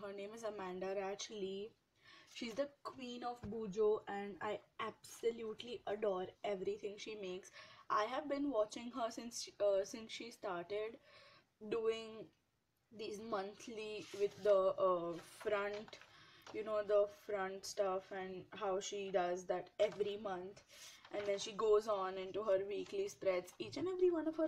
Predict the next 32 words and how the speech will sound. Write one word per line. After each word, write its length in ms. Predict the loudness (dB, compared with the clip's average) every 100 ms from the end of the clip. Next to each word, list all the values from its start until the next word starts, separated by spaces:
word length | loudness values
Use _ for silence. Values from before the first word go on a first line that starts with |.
| 0
weekly 300 | -6 -6 -8
spreads 340 | -8 -8 -6
is 180 | -6 -6 -4
so 160 | -2 -2
different, 400 | -4 -10 -10 -8
which 140 | -6
I 120 | -4 -2
really 380 | -2 -2 -4 -10 -20 -20 -18 -20 -8 -6
admire 460 | -4 -4 -2 -2
about 340 | -2 0 -4 -2
her, 220 | -2 0
is 180 | -2 -4
that 140 | -6
she's 160 | -6 -6
so 100 | -6
creative, 680 | -6 -4 -4 -4 -4 -4 -4 _ -20 _ -8
and 280 | -6 -6
she, 580 | -6 -6 -4 -6 -6 -2 4
um, 300 | 4 4 -2 -10
she 200 | -6 -4
does 220 | 0 0
have 160 | 2 2
a 60 |
lot 280 | 4 4 2
of 80 | -2
fans 580 | -6 -6 -4 -4 -6 -10
who 300 | -8 -6 -6
recreate 640 | -6 -8 -10 0 2 2 0
her 300 | 2 4 2 -2 -20 -20 -20 _ -10
monthly 500 | -2 -2 -2 -6 -6
spreads, 680 | -6 0 2 2 -4 -10 _ -20 _ _ -4
which 400 | 2 2 0